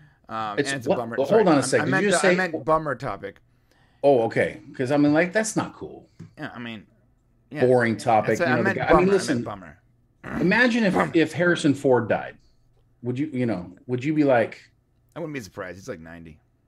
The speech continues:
Speaker 2: <laughs> There'd be, so there is some shock here, right? Ray, Ray Liotta was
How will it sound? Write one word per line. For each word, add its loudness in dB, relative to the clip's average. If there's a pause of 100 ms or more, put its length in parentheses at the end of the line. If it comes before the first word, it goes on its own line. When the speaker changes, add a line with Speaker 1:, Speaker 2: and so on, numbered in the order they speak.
Speaker 2:
<laughs> -10
There'd 2
be, 2 (180)
so 2
there 4
is 4
some 4
shock -2
here, 0
right? 2
Ray, 4
Ray 6
Liotta 6
was 2